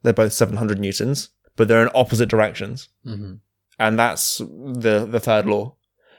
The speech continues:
Speaker 1: And that applies to the fact of, like, if you say two objects in, in, in space, let's say you've got two tennis balls in space next to each other, they're gonna move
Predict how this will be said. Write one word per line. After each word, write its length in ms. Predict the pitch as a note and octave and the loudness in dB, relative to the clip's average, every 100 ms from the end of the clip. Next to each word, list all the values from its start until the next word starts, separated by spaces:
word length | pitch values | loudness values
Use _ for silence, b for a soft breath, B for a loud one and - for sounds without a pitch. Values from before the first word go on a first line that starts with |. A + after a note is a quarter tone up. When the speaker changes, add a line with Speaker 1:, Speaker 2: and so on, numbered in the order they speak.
| b | b
Speaker 1:
And 200 | A2+ A2 | 0 2
that 200 | C3 C#3+ B2+ | 2 0 -2
applies 640 | - A2+ G#2 G2+ G#2 - | 0 2 4 4 0 -4
to 360 | - A#2+ G#2+ G#2 | -4 0 2 2
the 80 | G#2+ | 0
fact 240 | G#2 - | -2 -2
of, 80 | G#2+ | -2
like, 160 | G#2+ | 0
if 140 | A#2 A#2 | -2 -4
you 80 | A2+ | 0
say 200 | A#2+ A2+ | 2 0
two 320 | - D3+ C#3+ | 0 0 2
objects 680 | B2 A#2 A2 G2+ - - - _ | 2 2 2 0 -2 -12 -14 _
in, 500 | A2+ G#2+ G#2+ G#2+ A#2 - | 0 0 0 -4 -8 -6
in, 320 | A2+ G#2+ G#2 | 0 2 2
in 260 | G2+ G#2+ G#2 | 2 0 0
space, 540 | - G2+ A#2+ - - - _ _ _ _ _ - | 0 0 0 -4 -8 -14 _ _ _ _ _ -2
let's 180 | A#2+ | 0
say 140 | B2+ A#2 | 2 2
you've 80 | A2+ | 2
got 160 | G#2 | 2
two 160 | D3+ C3+ | 0 0
tennis 260 | C3 A#2 | 2 0
balls 180 | - G#2+ | 2 2
in 80 | G#2 | 2
space 340 | G2+ G2 G2+ A2 | 2 0 2 -2
next 160 | A2 | -6
to 60 | G2 | -6
each 120 | F#2+ | -4
other, 280 | G2+ G#2 - _ _ _ _ - | -4 -4 -6 _ _ _ _ -12
they're 260 | B2 A#2+ | 0 0
gonna 160 | A#2 A#2+ | 2 4
move 460 | A#2+ A#2 A2 - | 6 4 2 -4